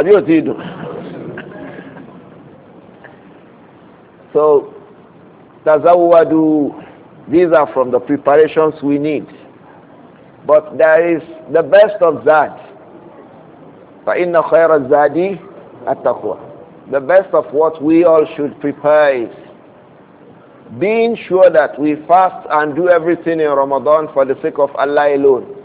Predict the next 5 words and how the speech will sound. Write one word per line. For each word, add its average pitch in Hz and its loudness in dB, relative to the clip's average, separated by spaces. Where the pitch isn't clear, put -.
This 180 -2
is 160 -8
the 151 -4
biggest 165 -2
preparation. 151 -2